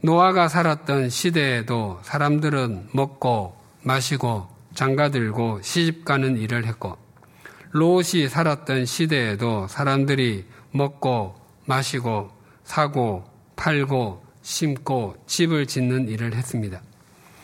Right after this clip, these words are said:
예수님께서 목이 터지도록 하나님의 나라를 전하셨을 때에도 사람들은 먹고 마시고 사고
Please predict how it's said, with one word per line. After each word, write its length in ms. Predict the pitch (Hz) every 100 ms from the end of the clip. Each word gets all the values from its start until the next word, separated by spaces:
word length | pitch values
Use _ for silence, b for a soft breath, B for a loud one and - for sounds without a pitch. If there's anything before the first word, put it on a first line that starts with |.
| B B -
예수님께서 880 | 156 180 190 196 190 156 143 120 101
목이 480 | 131 165 180 156 -
터지도록 960 | - - 190 190 175 135 117 95 - -
하나님의 560 | - 202 190 175 160 135
나라를 560 | 131 151 135 120 117
전하셨을 1000 | 113 120 131 135 156 151 - - 139 123
때에도 580 | 127 120 101 107 98 95 - -
사람들은 800 | - 143 151 151 143 117 98 - - _ _ _ _ _ B B B B
먹고 600 | 135 139 - 127 107 - - - _
마시고 600 | 135 135 147 123 113 101 - - -
사고 560 | - 151 143 120 107